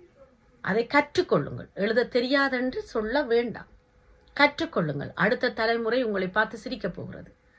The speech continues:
அடுத்த தலைமுறை தமிழ் மொழியில் சிறந்து விளங்கி கொண்டிருக்கிறது. அடுத்த தலைமுறைக்கு தமிழ் மொழியில் அழகாக பேச தெரிஞ்சிருக்கிறது. ஆகவே நீங்கள் கற்றுக்கொள்ளுங்கள், எழுத கற்றுக்கொள்ளுங்கள், கு-, போனில் டைப் பண்ண கற்றுக்கொள்ளுங்கள்.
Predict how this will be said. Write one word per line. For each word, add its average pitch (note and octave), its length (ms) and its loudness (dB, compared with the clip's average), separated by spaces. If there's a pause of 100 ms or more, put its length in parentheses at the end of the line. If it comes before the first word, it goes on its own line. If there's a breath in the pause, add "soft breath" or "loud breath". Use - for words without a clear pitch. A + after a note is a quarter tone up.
(300 soft breath)
அடுத்த A#3+ 300 6
தலைமுறை B3+ 480 6
தமிழ் C4 260 2
மொழியில் B3+ 360 2
சிறந்து E4 280 6
விளங்கி G3+ 280 4
கொண்டிருக்கிறது. - 600 -10 (380 loud breath)
அடுத்த B3+ 360 6
தலைமுறைக்கு C4 520 4
தமிழ் C4 220 4
மொழியில் B3+ 300 2
அழகாக B3 440 2
பேச D#4 300 4
தெரிஞ்சிருக்கிறது. D#3+ 680 -6 (720 soft breath)
ஆகவே C4+ 580 4 (240)
நீங்கள் D#4 560 4
கற்றுக்கொள்ளுங்கள், D#3+ 680 -2 (140)
எழுத C#4 380 4
கற்றுக்கொள்ளுங்கள், E3+ 720 -2 (340 loud breath)
கு-, - 180 -8
போனில் D4 400 8
டைப் C4+ 240 6
பண்ண A#3+ 200 4
கற்றுக்கொள்ளுங்கள். E3+ 720 -4